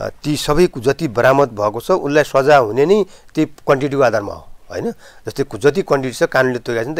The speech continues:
यतिको एक ग्राम अथवा दुई तिन ग्राम, चार पाँच ग्राम भनेर सजाय तोकेको छ, त्यसकै आधारमा सजाय तोकिने हो।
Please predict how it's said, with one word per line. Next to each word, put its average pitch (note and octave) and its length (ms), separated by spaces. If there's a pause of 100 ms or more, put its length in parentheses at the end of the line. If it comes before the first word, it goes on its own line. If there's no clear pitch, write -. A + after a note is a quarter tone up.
यतिको B2+ 360
एक B2+ 180
ग्राम A#2+ 280
अथवा A2+ 200
दुई A#2 180
तिन B2 220
ग्राम, A#2+ 200
चार A#2 260
पाँच A2+ 320
ग्राम A#2 220
भनेर G#2 200 (300)
सजाय C#3 240
तोकेको A2 260
छ, G#2+ 60
त्यसकै D3 340
आधारमा B2+ 300
सजाय A2+ 280
तोकिने G2+ 360
हो। F#2+ 140